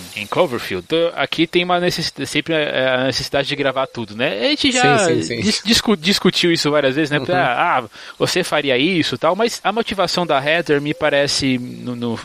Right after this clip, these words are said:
Speaker 1: depois, depois do pior, me parece, me parece justa, me parece que, que, que, que serve a, a, a narrativa mesmo.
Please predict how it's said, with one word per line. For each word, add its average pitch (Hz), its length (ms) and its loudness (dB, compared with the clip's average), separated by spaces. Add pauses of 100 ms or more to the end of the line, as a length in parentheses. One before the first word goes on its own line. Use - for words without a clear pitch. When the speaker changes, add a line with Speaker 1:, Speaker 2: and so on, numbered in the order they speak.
Speaker 1:
depois, 120 440 2
depois 107 400 0
do 107 200 0
pior, 123 300 0
me 170 100 -2
parece, 147 840 0
me 113 80 -10
parece 135 340 0
justa, 120 340 -4
me 101 80 -12
parece 120 380 0
que, 117 180 -12
que, 117 80 -20
que, - 160 -16
que - 140 -10
serve 110 460 -2
a, 104 400 -2 (120)
a, 98 280 2
a 95 60 -2
narrativa 104 520 -2
mesmo. 87 400 -8